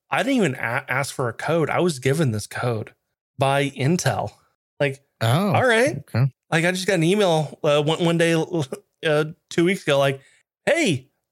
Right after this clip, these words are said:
Speaker 1: do you want to play the Back, Back for Blood beta?" "Yeah." "Here's a code." "Cool."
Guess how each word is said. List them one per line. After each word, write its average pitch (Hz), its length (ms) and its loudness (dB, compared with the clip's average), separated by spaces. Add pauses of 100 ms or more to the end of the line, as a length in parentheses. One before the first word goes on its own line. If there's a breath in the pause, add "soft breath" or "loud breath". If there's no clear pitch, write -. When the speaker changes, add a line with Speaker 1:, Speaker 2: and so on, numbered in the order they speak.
(140)
Speaker 1:
do 160 240 -2
you 190 100 2
want 226 200 2
to 196 60 -10
play 214 160 2
the 190 100 -2
Back, 180 380 -2
Back 190 220 0
for 175 180 -2
Blood 156 280 0
beta?" 240 380 0 (440)
"Yeah." 107 760 -2 (500)
"Here's 240 140 -4
a 190 60 -8
code." 285 400 2 (480)
"Cool." 214 680 0